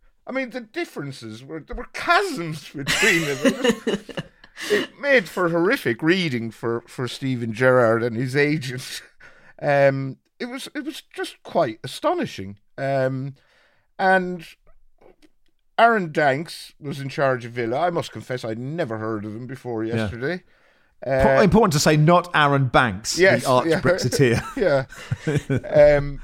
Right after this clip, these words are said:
Speaker 1: I did a double take when I saw the name. <laughs> And then, oh, it's Danks, not Banks. So he, he changed the formation.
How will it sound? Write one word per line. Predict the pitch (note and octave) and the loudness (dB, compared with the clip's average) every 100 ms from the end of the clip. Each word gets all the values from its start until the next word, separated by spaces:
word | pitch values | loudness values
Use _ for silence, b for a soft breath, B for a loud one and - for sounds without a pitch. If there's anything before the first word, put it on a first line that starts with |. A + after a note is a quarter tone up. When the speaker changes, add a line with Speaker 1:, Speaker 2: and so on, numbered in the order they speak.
| b | b
Speaker 1:
I | E3+ | 0
did | E3+ B3 | 2 0
a | G3 | 0
double | F3 F#3 D3 C#3 | 2 0 0 -8
take | - B3+ D#4 - | -4 -2 -2 -2
when | B2+ | -4
I | B2 | -4
saw | - C#3 C3 | -2 0 2
the | B2 | 0
name. | C#3 F3+ G3+ - F#3+ - | -2 0 0 -2 -4 2
<laughs> | F3 F#3 - F#3+ - G3+ - - G3+ F3+ F#3 F#3 F3+ E3+ - | 2 2 0 0 2 2 2 2 2 2 2 0 0 -2 -4
And | - D3 | -2 0
then, | D#3+ | 2
oh, | D#3 D#3+ C3+ | 4 6 4
it's | - | 0
Danks, | A#2+ E3+ D3 B2 - D#3 | 0 2 2 -2 -12 -6
not | C#3+ C3 | -6 -4
Banks. | C3+ B2+ A2+ - - _ _ | -4 -4 -4 -12 -20 _ _
So | - A#3+ A#3+ A3 A3 | -4 4 6 4 2
he, | A3+ A3 G3 _ _ _ - | -4 -6 -12 _ _ _ -18
he | G#3 | -14
changed | - D4 C#4+ F#3 | -4 -2 -2 -4
the | F3+ | -2
formation. | E3+ D3+ C#3+ C3+ C3+ - E3+ F#3 | 4 4 6 4 2 -2 -4 -6